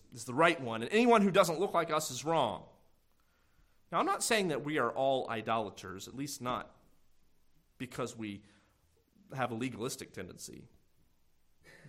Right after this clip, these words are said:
but a system which puts an emphasis on outward law-keeping, so much so that God himself is subject to it. That's a dangerous place. I read a story this week about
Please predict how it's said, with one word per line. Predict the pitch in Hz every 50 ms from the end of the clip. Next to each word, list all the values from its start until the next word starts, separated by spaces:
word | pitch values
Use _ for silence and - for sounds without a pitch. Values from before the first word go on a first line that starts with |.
| - - -
but | 156
a | 151 151
system | - 233 247 247 - 202 170
which | 151 156 151 - -
puts | 180 165 -
an | 127
emphasis | 139 160 156 170 151 - 131 - -
on | 117 107 -
outward | 123 135 - - 156 131 120
law-keeping, | 120 123 131 139 - - - 101 - 92 95 95 - - - - -
so | - - - 294 294 330
much | 349 359 349 349
so | - - - 285 277 254 233
that | 226 185 170
God | 180 214 226 269 269
himself | 247 226 196 - - 226 220 220 208
is | 175 -
subject | - - - 294 285 208 170 196 165 143 - -
to | - 139 110 101
it. | 104 - - - - - - _ _ _ _ - _ _ _ _ _ _ _ _ _ _ _ _ _ _ _ _ -
That's | 190 - -
a |
dangerous | 127 135 135 131 131 135 139 -
place. | - - 127 101 - - - - - - - - - _ _ _ _ _ _ _ _ _ _ _ _ _ _ _ _ _ _ _ _ _ _ _ _ _ _ -
I | - 127
read | 135 156 151
a | 120
story | - - 151 147 143 135
this | 107 - -
week | - 123 120
about | 120 120 120 113 110 - -